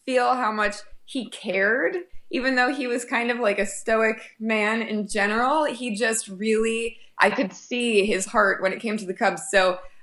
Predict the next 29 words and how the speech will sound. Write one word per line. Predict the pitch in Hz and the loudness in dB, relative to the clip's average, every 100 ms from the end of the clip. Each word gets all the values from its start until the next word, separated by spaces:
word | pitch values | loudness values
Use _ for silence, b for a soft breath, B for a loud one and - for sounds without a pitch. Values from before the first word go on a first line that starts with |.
| - | 2
I | 226 | 2
just, | 208 233 233 - - | 4 0 -2 -4 -2
I | - 233 | 0 4
got | 240 240 | 4 4
into | 247 247 269 | 0 -4 -4
it | 254 | -2
with | 226 226 | -2 -6
him. | 240 220 | -8 -6
We | 220 | -6
went | 214 214 | -6 -6
to | |
games | 214 196 214 | -4 -4 -2
when | 208 202 | -2 0
I | 202 | 0
was | 196 | -2
little. | 185 185 196 | 0 2 4
I've | 190 180 | 4 2
been | 180 | -2
going | 185 185 | -2 -2
to | |
games | 185 180 185 | -6 -8 -6
my | 180 | -4
entire | 175 - 185 180 | -4 2 2 6
life. | 180 175 175 - _ _ _ | 4 4 0 -6 _ _ _
And | - 214 208 196 202 - | 0 2 2 2 -4 -10
leaving | - 208 254 269 285 269 | -10 -6 -6 -4 -4 -4
home | 240 220 208 | -4 -2 -2
at | - | -2
eighteen | 208 190 - 214 208 190 180 | -4 -4 -4 -2 -2 -4 -8